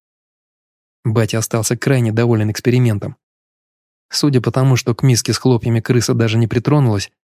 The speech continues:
хотя цеженый раствор вылокала до дна, он там на крыше всё сделал правильно. Правда, непонятно, почему крыса утащила целую виноградину. В ней же тоже содержатся те хлопья.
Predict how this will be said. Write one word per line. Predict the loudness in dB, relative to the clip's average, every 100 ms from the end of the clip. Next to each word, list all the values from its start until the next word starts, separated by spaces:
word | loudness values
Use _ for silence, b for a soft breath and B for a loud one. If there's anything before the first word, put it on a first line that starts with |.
| _ _
хотя | -4 -2 -2 -2
цеженый | 0 0 2 0
раствор | 0 0 0
вылокала | 2 0 0 -2 0
до | 0
дна, | 0 -2 -4 _ _ _ _
он | 0 2
там | 2 0
на | 0
крыше | 0 0 0 0
всё | 0
сделал | 2 2 2 0
правильно. | 0 2 0 -4 -12 _ _ _ _ -6
Правда, | -4 0
непонятно, | 0 2 0 0 -4 -6
почему | -2 -2 0
крыса | 0 0
утащила | -2 -2 0 0 0
целую | -2 0 2
виноградину. | 2 2 2 0 0 -4 -8 _ _ _ _ -2
В | 2
ней | 2
же | 0 0
тоже | 0 0
содержатся | 0 0 2 0 -2
те | -2
хлопья. | 0 0 0 -2 -10